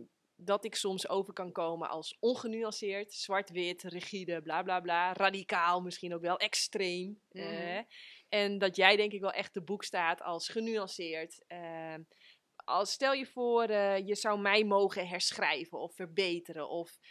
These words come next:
Speaker 1: zeggen van, "Nou, Janneke, wat je daar zegt." Heb je dingen die je dan in je opkomen waarvan je denkt van, "Nou, dat zou ik even anders
Speaker 2: Ja.
Speaker 1: zeggen, anders adviseren,
Speaker 2: Nou,
Speaker 1: anders,"
Speaker 2: als ik
Speaker 1: eh,
Speaker 2: je heel eerlijk moet zeggen, hè? Nee, ik zou dat eigenlijk niet willen, want ik denk dat er,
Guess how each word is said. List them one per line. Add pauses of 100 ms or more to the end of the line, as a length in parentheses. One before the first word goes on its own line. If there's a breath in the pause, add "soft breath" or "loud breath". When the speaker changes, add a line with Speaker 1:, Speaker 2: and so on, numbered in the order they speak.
(100)
Speaker 1:
zeggen
van,
"Nou,
Janneke,
wat
je
daar
zegt." (240 soft breath)
Heb
je
dingen
die
je
dan
in
je
opkomen
waarvan
je
denkt
van,
"Nou,
dat
zou
ik
even (640 loud breath)
anders
Speaker 2:
Ja.
Speaker 1:
zeggen,
anders
adviseren,
Speaker 2:
Nou,
Speaker 1:
anders,"
Speaker 2:
als
ik
Speaker 1:
eh,
Speaker 2:
je
heel
eerlijk
moet
zeggen,
hè? (360)
Nee, (200)
ik
zou
dat
eigenlijk
niet
willen,
want
ik
denk
dat
er,